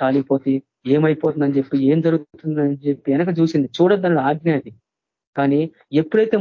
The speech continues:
మనం వెనక చూస్తామో, ఇప్పుడు ఎంత, ఎంత దూరం నువ్వు ప్రయాణించినావు, ఇక నువ్వు వెనక చూడొద్దు, ఇక నువ్వు గమ్యానికి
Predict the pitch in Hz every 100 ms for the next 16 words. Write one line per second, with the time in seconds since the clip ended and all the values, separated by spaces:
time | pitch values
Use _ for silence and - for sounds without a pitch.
0 | 170 156 143 _ _ - 143 165 175 151
1 | 147 - 135 123 131 - _ _ _ 139
2 | 160 156 139 147 185 165 156 170 175 180
3 | 165 - 139 143 143 - 127 117 113 _
4 | 135 135 147 131 160 170 151 147 139 127
5 | 117 _ 139 143 131 135 156 175 180